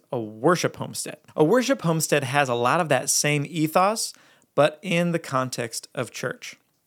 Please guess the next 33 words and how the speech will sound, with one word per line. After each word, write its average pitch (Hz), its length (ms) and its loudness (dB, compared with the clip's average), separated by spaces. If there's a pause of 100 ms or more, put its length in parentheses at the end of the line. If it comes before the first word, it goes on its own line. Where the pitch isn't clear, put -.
(400)
So 135 460 0 (360)
over 180 240 2
the 196 120 4
last 147 340 2
century, 107 640 -4 (220)
we 143 260 -2
saw 110 680 0 (360)
huge 156 1120 -4
churches - 640 -4
come 131 220 -4
onto 113 260 0
the 113 100 -8
scene. - 460 -8
It 160 80 0
was 139 220 -2
the 117 100 -6
rise 143 440 4
of 139 100 -12
the 143 60 0
megachurch. 117 600 -4 (240)
It 139 60 -6
was 127 180 -2
all 180 260 2
about 139 340 2 (260)
the 123 80 0
vision 151 420 2
of 110 160 -2
the 107 80 -2
leader 175 480 0 (320)
and 131 160 -4
everybody 151 500 2
else 123 240 0
coming 147 420 -2